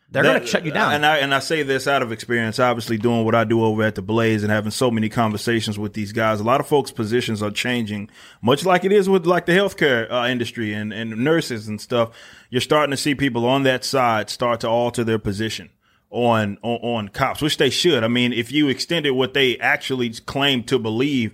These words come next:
Speaker 2: with this whole limited form of government and all those sorts of things to the logical conclusion, then that's exactly what they would be. I mean, who is the one that, that, that enforces all of these laws that you may have an issue with?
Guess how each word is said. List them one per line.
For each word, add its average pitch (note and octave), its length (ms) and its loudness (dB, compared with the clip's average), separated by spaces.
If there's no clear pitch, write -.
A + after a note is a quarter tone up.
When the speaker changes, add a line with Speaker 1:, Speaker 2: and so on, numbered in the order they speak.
Speaker 2:
with A#2 180 -6
this A#2+ 180 -4
whole B2+ 260 2
limited A#2+ 720 -2
form B2 380 2
of G#2 120 -4
government A#2 480 0
and A2 120 -2
all A#2+ 240 2
those A#2 240 0
sorts A#2+ 260 -2
of G#2+ 80 -12
things A#2+ 300 -4
to B2+ 80 -4
the A2 80 -2
logical A#2 440 0
conclusion, A2 600 -4
then A2 180 -4
that's A2+ 240 -2
exactly A2+ 460 -2
what G#2 180 -6
they A2+ 260 0
would G#2+ 220 -2
be. A#2+ 240 2
I - 20 -4
mean, G#2+ 180 -4
who B2+ 260 2
is A#2 100 0
the A#2+ 100 -2
one A#2 340 -2
that, A#2 320 -2
that, A#2 400 -6
that A#2 220 -2
enforces A#2+ 560 0
all A#2+ 220 4
of A2+ 60 0
these A2+ 240 -4
laws B2 400 2
that A#2 180 -6
you B2+ 60 -6
may A#2+ 140 -4
have A#2 200 -2
an A2+ 100 -4
issue C3 280 -4
with? G#2+ 200 -4